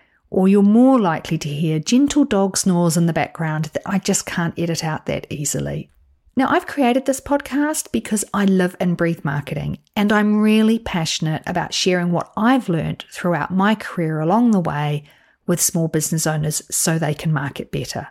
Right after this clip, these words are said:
You know, I've seen plenty of business owners in that hamster wheel getting very worn out by their marketing, or they haven't been able to make the best decisions around it because,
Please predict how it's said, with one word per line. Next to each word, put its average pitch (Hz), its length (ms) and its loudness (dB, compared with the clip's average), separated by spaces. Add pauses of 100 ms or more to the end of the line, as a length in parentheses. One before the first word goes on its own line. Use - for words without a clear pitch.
(460)
You 226 120 2
know, 233 140 4
I've 240 220 2
seen 214 260 2
plenty 214 800 4
of - 160 -4
business 156 380 -2
owners 143 380 -4
in 214 240 4
that 214 180 2
hamster 185 440 0
wheel 151 400 -2
getting 180 280 2
very 190 440 4
worn 165 280 2
out 147 240 0
by 151 160 -2
their 147 160 -2
marketing, 185 560 0 (420)
or 190 500 2 (400)
they 202 100 2
haven't 262 340 2
been 180 160 2
able 165 260 0
to - 160 -6
make - 160 -4
the - 60 -8
best - 240 -2
decisions 170 480 0
around 151 360 -2
it 226 240 -2
because, 175 800 -2